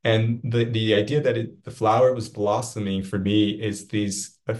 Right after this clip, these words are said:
is this, um, idea that you've been doing that healing journey. You, you've been doing a lot of healing and you're blossoming, okay? And there might not be that many petals.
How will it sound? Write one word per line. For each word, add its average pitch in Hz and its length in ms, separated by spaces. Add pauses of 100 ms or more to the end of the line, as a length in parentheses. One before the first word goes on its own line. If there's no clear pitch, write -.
(100)
is 110 160
this, - 420
um, 98 280
idea 101 460
that 95 220
you've 104 180
been 120 180
doing 117 180
that 113 180
healing 110 360
journey. - 420
You, 107 340
you've 104 260
been 120 200
doing 107 380 (440)
a 113 80
lot 101 200
of 98 80
healing 113 680 (280)
and 101 680 (380)
you're 107 140
blossoming, 110 680 (200)
okay? 107 320
And 104 240
there 117 140
might 120 180
not 139 160
be 113 140
that 107 160
many 104 180
petals. 107 560